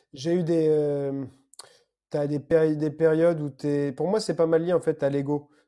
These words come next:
Tu vois, donc c'est, euh, t-, j'ai eu des périodes où t'as un peu plus dans l'ego, euh... Euh... mais pour moi, c'est souvent quand je... quand t'es plus jeune, donc, euh, euh, t'as un peu plus de mal à...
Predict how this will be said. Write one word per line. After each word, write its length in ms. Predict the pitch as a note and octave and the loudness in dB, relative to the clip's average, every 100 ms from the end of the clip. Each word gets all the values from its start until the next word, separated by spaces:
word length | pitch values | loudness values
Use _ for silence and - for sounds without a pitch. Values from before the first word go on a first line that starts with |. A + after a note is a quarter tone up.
| _ | _
Tu 120 | - | -6
vois, 80 | C3+ | -4
donc 180 | C#3 C3+ | -4 -6
c'est, 240 | C#3 C#3 | -4 0
euh, 360 | C3+ C3 B2+ C3 | 0 0 0 -2
t-, 260 | - - | -12 -14
j'ai 140 | C3 C#3 | -8 -6
eu 40 | |
des 100 | C#3 | -4
périodes 360 | B2+ C#3+ D#3 C#3+ | -2 2 2 0
où 160 | C3+ B2+ _ _ | -8 -12 _ _
t'as 320 | B2+ B2 B2 | -2 2 0
un 80 | B2 | -2
peu 120 | B2+ | -6
plus 240 | B2+ C3+ | -10 -10
dans 140 | C3 B2+ | -6 -4
l'ego, 580 | B2+ B2+ C3+ C#3 C#3+ C#3+ | -4 -4 -4 -2 0 0
euh... 260 | B2 A#2 - - - _ - | -2 -6 -12 -20 -20 _ -10
Euh... 240 | - A#2 | -8 -6
mais 140 | B2 B2+ | -6 -10
pour 220 | B2+ C#3 | -8 -2
moi, 100 | D3+ | -2
c'est 140 | D3 B2+ | -2 -8
souvent 480 | - C#3 D3+ C3+ _ _ _ | -8 -6 -6 -8 _ _ _
quand 200 | C3+ B2 | -8 -8
je... 320 | A2+ A2+ - | -12 -18 -12
quand 140 | C3 | -12
t'es 140 | A#2+ A#2+ | -10 -12
plus 200 | - C#3+ | -8 -4
jeune, 260 | C#3 D3 | -2 -2
donc, 220 | C3+ B2 B2 | -4 -10 -8
euh, 220 | A#2 A2+ - - - - _ | -8 -8 -14 -20 -20 -20 _
euh, 520 | - A#2 A#2+ A#2 D2+ - _ _ | -10 -8 -8 -8 -10 -14 _ _
t'as 260 | C#3 D3+ F#3+ | -6 -6 -4
un 100 | E3 | -4
peu 160 | E3+ | -4
plus 240 | D#3 F3 D#3+ | -6 -6 -2
de 120 | E3 | 0
mal 300 | E3 F3 F3 | 2 2 4
à... 460 | D3+ C#3+ C#3 C3 | 4 2 0 -2